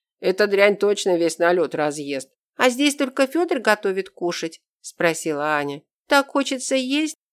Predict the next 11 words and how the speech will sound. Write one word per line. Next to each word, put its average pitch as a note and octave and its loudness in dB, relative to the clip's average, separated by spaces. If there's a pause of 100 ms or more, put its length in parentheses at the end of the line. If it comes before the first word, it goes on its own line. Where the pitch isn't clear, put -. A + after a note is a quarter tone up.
(120)
а B3+ 2
на C4 4
корабле C4 4
все C#4 -4
совсем C4+ 0
невкусное». A3 -2 (400)
«Тебе D3 -4
повезло», E3+ 0 (200)
подмигнул F3 0
девочке D3 -6
Егор. C#3+ -6